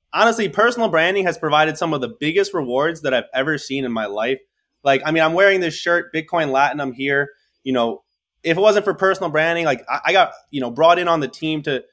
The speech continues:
to help with this. It's a cryptocurrency that's gonna be coming out soon. That's backed by, you know, a billionaire. It's, it's a legit project. And, you know, personal branding helped me get there. You know, personal branding helped me spend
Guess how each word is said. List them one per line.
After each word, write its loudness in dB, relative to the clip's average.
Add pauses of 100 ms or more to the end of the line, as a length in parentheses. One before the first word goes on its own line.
(200)
to -2
help 2
with -6
this. -2
It's -8
a -4
cryptocurrency 0
that's -4
gonna -6
be -8
coming -6
out 0
soon. -8
That's -4 (420)
backed 2
by, 2 (160)
you -6
know, -6
a -10
billionaire. 2
It's, -6
it's -6
a -4
legit -2
project. 2
And, -6 (520)
you -6
know, -2
personal 0
branding 2
helped 2
me -2
get -4
there. 0
You -6
know, -8
personal -4
branding 0 (400)
helped 4
me -2
spend 0